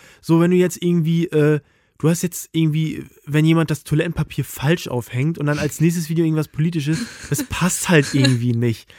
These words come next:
Speaker 1: Weißt, also,
Speaker 2: Mhm.
Speaker 1: ähm, es kann sein, dass sich das mal ändert, aber ich glaube, das können andere Leute viel besser, weil, ähm, ja, ich versuche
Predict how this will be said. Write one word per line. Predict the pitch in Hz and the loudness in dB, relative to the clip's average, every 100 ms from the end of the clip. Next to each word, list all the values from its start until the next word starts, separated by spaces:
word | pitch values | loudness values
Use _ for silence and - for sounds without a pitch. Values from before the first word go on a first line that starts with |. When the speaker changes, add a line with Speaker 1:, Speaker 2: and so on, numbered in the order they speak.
| - - - | -20 -10 0
Speaker 1:
Weißt, | 151 156 | 0 0
also, | 156 151 156 | 2 4 4
Speaker 2:
Mhm. | 226 226 - - | 0 -6 -8 -2
Speaker 1:
ähm, | 147 151 156 156 _ _ _ _ _ | 2 4 2 0 _ _ _ _ _
es | - 127 | -8 -2
kann | 160 190 | 0 2
sein, | 196 190 | 2 0
dass | 175 | -2
sich | 160 | -4
das | 165 - | -4 -2
mal | 143 - | -4 -2
ändert, | 139 180 202 220 - | 0 0 0 -2 -6
aber | - 151 160 160 151 _ | -4 0 0 0 -2 _
ich | _ _ | _ _
glaube, | - 147 175 170 | -2 0 2 0
das | 156 | 0
können | 160 156 | -2 0
andere | 147 156 147 | 0 -2 0
Leute | 143 143 139 139 | 2 2 0 -6
viel | - 143 123 | -4 -4 -2
besser, | 127 131 117 113 | -2 -4 -6 -4
weil, | 117 120 123 - | -2 -2 -2 -2
ähm, | 123 123 120 120 _ _ _ _ _ _ _ _ _ _ _ _ - | -2 -2 -4 -8 _ _ _ _ _ _ _ _ _ _ _ _ -4
ja, | 127 | -2
ich | 147 - | -2 0
versuche | 160 135 180 240 214 196 214 | 2 4 2 2 6 6 6